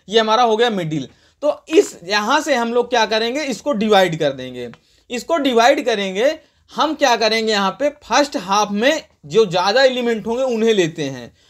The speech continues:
जो हमारा फर्स्ट हाफ होता है हम उसमें प्रायोरिटी देते हैं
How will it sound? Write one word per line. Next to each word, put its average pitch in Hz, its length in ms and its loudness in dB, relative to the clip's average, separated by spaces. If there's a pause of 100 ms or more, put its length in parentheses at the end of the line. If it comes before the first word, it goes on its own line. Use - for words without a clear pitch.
(120)
जो 170 80 -2
हमारा 208 240 2
फर्स्ट 247 340 -2
हाफ 202 200 0
होता 185 320 0
है 190 260 0 (300)
हम 214 140 -2
उसमें 226 300 0
प्रायोरिटी 214 500 0
देते 208 300 2
हैं 233 300 -2